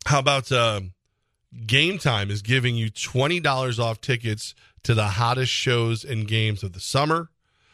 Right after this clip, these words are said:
Uh, you can meet up with Ryan Seacrest in Vegas at our twenty twenty-three iHeartRadio Music Festival. Um, I don't, like, I'm still new to the iHeart family.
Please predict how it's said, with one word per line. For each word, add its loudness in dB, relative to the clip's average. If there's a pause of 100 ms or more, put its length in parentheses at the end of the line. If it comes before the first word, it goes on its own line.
(280)
Uh, 0
you 4
can 2
meet 4
up 0
with -4
Ryan -2
Seacrest -2
in 0
Vegas -2 (600)
at 4
our 2
twenty -2
twenty-three -2
iHeartRadio 0
Music -4
Festival. -2 (500)
Um, 0 (440)
I 0
don't, 0 (100)
like, 0
I'm 0
still 0
new 2
to -8
the -2
iHeart 2
family. -2